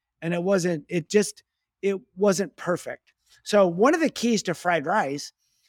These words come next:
is you cook the rice a day ahead. You don't use same day rice, and you let it dry out, and it gets kinda crumbly and, and they're, uh, not crumbly, but,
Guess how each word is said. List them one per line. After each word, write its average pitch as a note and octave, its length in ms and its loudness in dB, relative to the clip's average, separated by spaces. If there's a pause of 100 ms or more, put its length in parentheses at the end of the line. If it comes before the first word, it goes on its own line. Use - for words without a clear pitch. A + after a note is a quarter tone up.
(180)
is F#3+ 220 4
you F3+ 100 0
cook - 260 0
the G3 100 -2
rice G#3 240 2
a D#3 40 -8
day F3+ 180 0
ahead. D#3+ 340 -4 (800)
You F3 120 -10
don't G3+ 260 0
use F#3 220 -4
same F#3+ 220 -6
day D#3 140 -4
rice, E3 480 -12 (440)
and F3+ 160 -2
you F3+ 100 2
let G3 180 4
it F#3 140 -4
dry F3+ 280 0
out, F3 180 2
and E3 80 -4
it D3+ 100 -4
gets F3 140 -4
kinda E3+ 260 -6
crumbly E3+ 640 -2
and, D3+ 180 -4
and E3 180 -4
they're, E3+ 220 -2
uh, F3 140 2
not E3+ 200 -2
crumbly, D#3 260 -2
but, C#3 220 -4